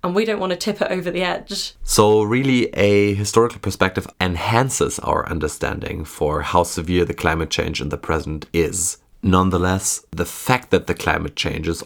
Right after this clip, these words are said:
Speaker 2: albeit over a much longer period, that is an experience that humanity has always been confronted with, isn't it?
Speaker 1: Oh, yes, definitely. So, um, the main way we like to look at it as climate scientists is that you have external forcings and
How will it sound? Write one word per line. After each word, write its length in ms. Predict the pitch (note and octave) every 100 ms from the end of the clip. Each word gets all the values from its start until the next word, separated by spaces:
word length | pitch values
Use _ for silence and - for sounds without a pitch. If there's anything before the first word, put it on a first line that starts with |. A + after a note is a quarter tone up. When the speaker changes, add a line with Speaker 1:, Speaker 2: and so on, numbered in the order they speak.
| -
Speaker 2:
albeit 540 | E2+ E2+ E2+ D#2+ D#2 -
over 360 | E2 D#2 D#2+ -
a 120 | D#2+
much 320 | D#2+ D#2+ -
longer 220 | E2 D#2+
period, 520 | - - G2 D2+ D2 -
that 320 | C2 F#2+ A2+
is 120 | C3+
an 80 | B2+
experience 500 | B2 - G#2+ G2+ G2+
that 220 | D#2+ -
humanity 420 | E2+ E2+ D#2+ D#2+
has 120 | D#2 -
always 320 | - F2+ D#2 -
been 160 | -
confronted 540 | - - - E2+ E2+ -
with, 200 | A1+ -
isn't 200 | E2+ E2
it? 180 | - - _ - _ B3
Speaker 1:
Oh, 140 | A#3
yes, 380 | A3 F#3 D#3+ -
definitely. 680 | G#3 - F3+ - F3+ F3 F3+
So, 520 | - G3+ F#3+ G3 G3 - -
um, 480 | G3 F#3+ F#3+ G3 F#3 _ -
the 80 | A3
main 300 | A3 A#3 C4
way 180 | B3 A#3
we 140 | A3
like 200 | G3+ F#3+ -
to 120 | G3
look 160 | F#3+ -
at 60 |
it 140 | B3+ D4
as 140 | G#3
climate 340 | - G3 F#3+ -
scientists 680 | G3+ F#3+ F#3+ A3 G#3+ - -
is 220 | F#3+ F#3
that 120 | - F#3+
you 140 | F#3
have 300 | F#3 F3+ F3
external 520 | G3 - - A#3+ B3 B3
forcings 640 | B3+ B3 B3 A#3 A#3 A3+
and 260 | F#3+ G3